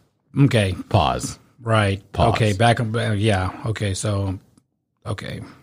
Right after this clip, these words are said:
Speaker 2: Did you see in the metaverse?
Speaker 1: Nope. <sighs>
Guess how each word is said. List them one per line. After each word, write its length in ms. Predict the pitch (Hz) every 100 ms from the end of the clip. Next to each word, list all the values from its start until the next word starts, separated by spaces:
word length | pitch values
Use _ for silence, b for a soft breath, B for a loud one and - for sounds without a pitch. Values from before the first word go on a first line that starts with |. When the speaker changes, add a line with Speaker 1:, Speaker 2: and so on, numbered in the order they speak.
| B _ _ _ _
Speaker 2:
Did 180 | - 165
you 120 | 262 330
see 300 | - 226 220
in 100 | 175
the 80 |
metaverse? 840 | 131 135 208 226 254 311 - - - B B -
Speaker 1:
Nope. 340 | - 156 262
<sighs> 40 | -